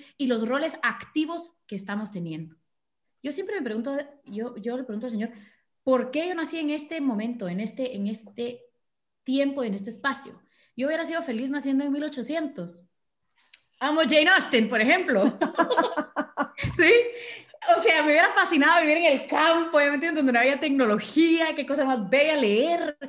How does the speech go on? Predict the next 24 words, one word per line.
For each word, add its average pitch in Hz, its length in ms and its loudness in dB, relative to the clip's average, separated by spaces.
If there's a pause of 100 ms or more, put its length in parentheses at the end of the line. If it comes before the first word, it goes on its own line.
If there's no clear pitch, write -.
(160)
escribir. 247 640 -4 (800)
Y 302 240 2
yo 370 180 2
pregunto, 359 220 -2
"Señor, 330 240 2
¿por 370 140 0
qué 349 120 0
yo 392 60 2
viví 349 180 0
en 330 120 0
este 359 220 -4
tiempo 359 220 -6
y 339 60 -2
en 240 60 2
este 226 160 -4
espacio?". - 580 -12 (320)
Entonces, 311 260 -6 (140)
¿qué 330 140 -2
es 370 80 -4
lo 370 100 -6
que 233 320 -8
estamos 269 320 -8
haciendo 247 240 -2
ahorita? 254 180 -10